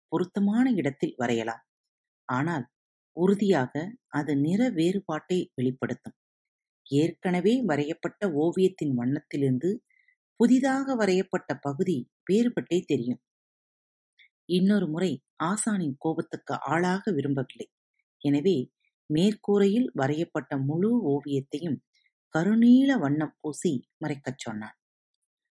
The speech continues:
அதன் மீது நாள் மீன்களையும் கோல் மீன்களையும்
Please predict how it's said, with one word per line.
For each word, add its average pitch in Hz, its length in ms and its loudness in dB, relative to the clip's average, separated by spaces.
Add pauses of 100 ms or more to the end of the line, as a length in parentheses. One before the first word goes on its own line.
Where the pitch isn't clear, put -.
(160)
அதன் 233 280 6
மீது 240 480 4
நாள் 202 540 2
மீன்களையும் 190 680 -2 (100)
கோல் 254 340 4
மீன்களையும் 196 640 2